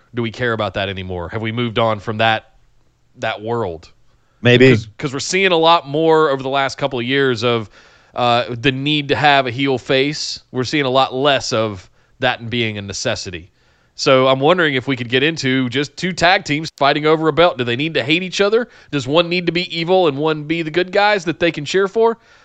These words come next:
Speaker 1: I don't know. Is, is, is the world changing in wrestling? Yeah, it's changing a lot.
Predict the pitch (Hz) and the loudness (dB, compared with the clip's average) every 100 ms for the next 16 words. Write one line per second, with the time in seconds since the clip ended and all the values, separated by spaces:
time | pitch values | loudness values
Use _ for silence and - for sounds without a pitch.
0 | _ _ 240 320 294 302 359 104 90 _ | _ _ 4 4 4 4 2 0 -8 _
1 | 160 160 143 151 139 _ - 147 151 190 | -2 -2 -2 -2 -4 _ -8 -4 2 4
2 | 220 190 214 247 294 294 208 196 202 269 | 2 2 -2 -2 -10 -10 -6 0 2 2
3 | 320 302 143 302 302 - - - 202 202 | -4 -6 -2 -2 -4 -12 -16 -6 -6 -4
4 | 165 165 262 | -4 -4 -4